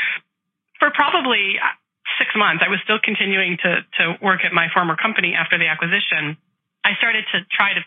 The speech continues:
figure out the answers to some of those questions, and those questions really weren't providing me with any clarity. So I came up with my own questions about what was important to me, and it really boiled down to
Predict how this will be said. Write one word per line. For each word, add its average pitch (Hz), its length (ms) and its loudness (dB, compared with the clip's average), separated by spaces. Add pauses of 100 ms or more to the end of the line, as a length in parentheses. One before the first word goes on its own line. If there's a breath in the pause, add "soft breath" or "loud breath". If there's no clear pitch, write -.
(160)
figure 185 260 0
out 160 360 0 (640 loud breath)
the 202 140 2
answers 214 260 -2
to 190 180 0
some 180 120 2
of 170 60 2
those 160 220 0
questions, 185 420 0
and 175 220 0
those 277 240 2
questions 214 500 0
really 185 280 2
weren't 180 200 2
providing 165 440 2
me 151 160 -2
with 156 240 -2
any 151 360 -2 (160)
clarity. 156 540 0 (800 loud breath)
So 226 80 4
I 180 680 2 (100)
came 226 160 0
up 202 140 0 (180)
with 185 160 0 (160)
my 180 240 2
own 180 140 0
questions 147 640 -2 (260)
about 156 460 2 (640)
what 180 260 -2
was 165 140 -2
important 160 460 -2
to 160 40 0
me, 143 240 -2
and 185 120 0
it 180 100 0
really 220 240 0
boiled 180 260 2
down 156 220 0
to - 80 -10